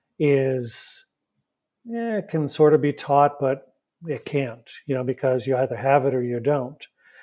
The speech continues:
And so from an art perspective, it's the exploration that excites me. It's the,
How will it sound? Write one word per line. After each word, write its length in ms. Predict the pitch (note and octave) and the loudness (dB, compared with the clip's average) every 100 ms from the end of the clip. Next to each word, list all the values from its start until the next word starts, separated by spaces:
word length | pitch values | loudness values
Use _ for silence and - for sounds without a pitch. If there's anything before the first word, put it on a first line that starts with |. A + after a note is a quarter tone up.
| - _ | -20 _
And 500 | F3 E3 E3 E3 D#3+ | 4 6 6 2 2
so 640 | - F3+ E3+ E3+ E3+ F#3 - - _ _ _ _ _ | 4 6 8 8 6 2 -6 -20 _ _ _ _ _
from 240 | - F3+ E3+ | 2 4 4
an 100 | E3 - | 0 2
art 240 | C4 C4+ | 2 2
perspective, 840 | - E3+ - D#3 C#3 - C#3+ C#3 - _ _ _ _ _ _ - | 0 0 2 2 2 0 0 0 -6 _ _ _ _ _ _ -2
it's 220 | E3+ - | -2 2
the 140 | E3 | 6
exploration 800 | D#3 D#3 - D3+ D3 D#3+ - C#3 | 6 4 4 6 8 6 2 -4
that 140 | B2+ B2 | -4 -6
excites 540 | B2 - C#3+ C#3 - | -6 2 2 2 -2
me. 120 | C3 | -6
It's 240 | B2+ B2 - | -6 -8 -4
the, 380 | C#3+ C3+ C3+ | -2 0 -2